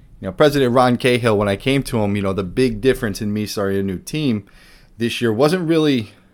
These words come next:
starting a new franchise. That's, that's not something I love doing as a, as a,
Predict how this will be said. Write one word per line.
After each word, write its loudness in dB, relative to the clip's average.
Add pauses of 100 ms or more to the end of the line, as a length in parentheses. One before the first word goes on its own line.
(120)
starting 0
a 0
new -2
franchise. -4
That's, -8
that's -10
not 0
something -2
I 0
love 0
doing 0
as -4
a, -8
as -4
a, -10